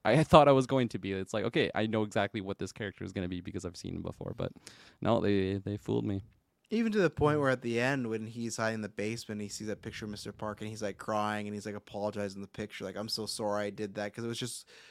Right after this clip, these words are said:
Speaker 2: clearly in a moment of rage where he felt like he was being made fun of again, so then he stabbed him. But it felt like after he,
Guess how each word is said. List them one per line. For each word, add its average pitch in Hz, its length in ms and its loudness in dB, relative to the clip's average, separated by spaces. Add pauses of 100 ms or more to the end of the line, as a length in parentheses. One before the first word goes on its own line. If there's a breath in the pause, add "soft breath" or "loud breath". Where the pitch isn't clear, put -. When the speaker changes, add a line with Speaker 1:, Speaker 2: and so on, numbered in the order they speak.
(140 loud breath)
Speaker 2:
clearly 160 460 4
in 151 60 6
a 143 60 4
moment 139 360 2
of 117 180 0
rage 131 480 2
where 117 100 0
he 113 100 -2
felt 117 380 2
like 113 340 -2
he 120 100 -8
was 117 100 -4
being 113 220 -4
made 107 180 -4
fun 110 240 -2
of 113 120 -4
again, 120 400 -2
so 120 100 -8
then 110 80 -4
he 104 80 -6
stabbed 110 540 -2
him. 139 240 -2 (360 loud breath)
But 120 120 -2
it 101 40 -12
felt 113 200 0
like 107 100 -2
after 107 400 -2
he, 104 300 -4